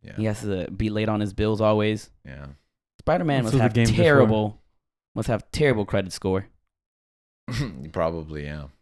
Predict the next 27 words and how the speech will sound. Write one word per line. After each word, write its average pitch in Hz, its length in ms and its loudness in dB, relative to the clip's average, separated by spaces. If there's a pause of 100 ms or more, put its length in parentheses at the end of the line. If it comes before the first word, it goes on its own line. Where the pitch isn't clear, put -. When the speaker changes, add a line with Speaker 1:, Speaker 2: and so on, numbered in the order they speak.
(320)
Speaker 1:
I 78 40 -10
mean, 78 140 -8
he's 80 120 -10
always 80 220 -8
just 80 220 -14
running 78 300 -10
off. 87 320 -12 (460)
Speaker 2:
Makes 110 220 -16
sense. 92 300 -18 (920)
Speaker 1:
But, 98 260 4
um, 92 540 0 (520)
I, 98 60 -2
this 120 200 0
all 147 100 0
started, 107 540 2 (760)
the 98 240 0
idea 98 400 2
of 95 100 -4
coming 98 340 -4
and 87 100 -8
talking 82 280 -6
about 87 200 -6
the 85 80 -10
M 85 120 -8
C 82 140 -10
U 82 180 -6
again 76 560 -8